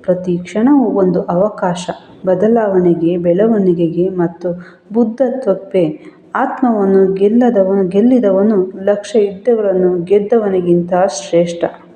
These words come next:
ನೀವು ಯಾರಾಗಿದ್ದರೂ, ಎಲ್ಲಿ ಇದ್ದರೂ ನಿಮ್ಮೊಳಗೆ ಬೆಳಕು ಇದೆ, ಶಕ್ತಿ ಇದೆ, ಶಾಂತಿ ಇದೆ. ಅದನ್ನು ಅರಿಯಲು ನಿಮಗೆ ಬೇಕಾಗಿರುವುದು ಒಂದೇ ಒಂದು ಹೆಜ್ಜೆ, ಅದು ಜಾಗೃತಿಯ ಹೆಜ್ಜೆ.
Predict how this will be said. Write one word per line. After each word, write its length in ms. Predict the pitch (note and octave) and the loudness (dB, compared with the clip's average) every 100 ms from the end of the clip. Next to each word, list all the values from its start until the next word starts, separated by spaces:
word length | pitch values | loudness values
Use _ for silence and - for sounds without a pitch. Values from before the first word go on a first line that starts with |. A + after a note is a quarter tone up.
| - _ _ _ _ _ - | -20 _ _ _ _ _ 0
ನೀವು 560 | A3+ A#3+ G3+ F#3+ A3 | 2 4 2 0 0
ಯಾರಾಗಿದ್ದರೂ, 1200 | G#3 G#3 G#3+ A#3+ A#3+ G#3+ G3+ F3 G3 A3 G#3+ F#3+ - - - | -2 0 0 2 0 0 -2 0 0 2 0 -2 -12 -20 -8
ಎಲ್ಲಿ 400 | G#3 G3 A3+ C4 | -2 0 4 4
ಇದ್ದರೂ 680 | G#3+ F#3 - G3+ A#3 F#3 - | 2 0 2 2 0 -2 -2
ನಿಮ್ಮೊಳಗೆ 600 | G#3 G#3+ G3+ G3 G3+ G#3 F#3+ | 2 2 4 2 2 0 0
ಬೆಳಕು 440 | G3 G3 A3+ A3+ | 2 0 0 -2
ಇದೆ, 260 | G3 E3+ F3 - - | -2 -2 -12 -16 -4
ಶಕ್ತಿ 380 | A3+ G#3+ - A#3+ | -4 -4 -2 0
ಇದೆ, 560 | G#3 E3+ - - - - | 0 -2 -6 -10 -20 -18
ಶಾಂತಿ 540 | - A3 G3 B3+ B3 | -4 0 0 0 0
ಇದೆ. 500 | G#3+ F#3 E3+ F3 - | 0 0 -4 -10 -8
ಅದನ್ನು 420 | - F#3 F#3+ A3 A#3 | -2 0 2 2 0
ಅರಿಯಲು 640 | - F#3 G3 A3 A#3 G3 - | -2 -6 0 2 2 0 0
ನಿಮಗೆ 340 | G3 F#3+ F#3 | 2 2 2
ಬೇಕಾಗಿರುವುದು 1080 | F#3 F#3+ F#3 F#3+ A3+ G3 F#3 F3+ F#3+ F3+ G3 | 0 0 0 0 -2 0 0 0 0 -2 -2
ಒಂದೇ 420 | G3 F#3 F#3+ G#3 A3 | 0 0 2 0 2
ಒಂದು 360 | G3+ F#3 F#3 | 0 0 0
ಹೆಜ್ಜೆ, 520 | G#3+ D#3 D#3+ - E3+ - - - - - | 0 0 -2 -4 -8 -8 -20 -20 -14 -6
ಅದು 440 | G3 F3 F3 F#3 | -2 -2 -4 -8
ಜಾಗೃತಿಯ 680 | F3 G3+ G3+ A3 G#3 - A3+ | -2 0 0 -4 -8 0 2
ಹೆಜ್ಜೆ. 380 | F#3 E3 - | 2 0 0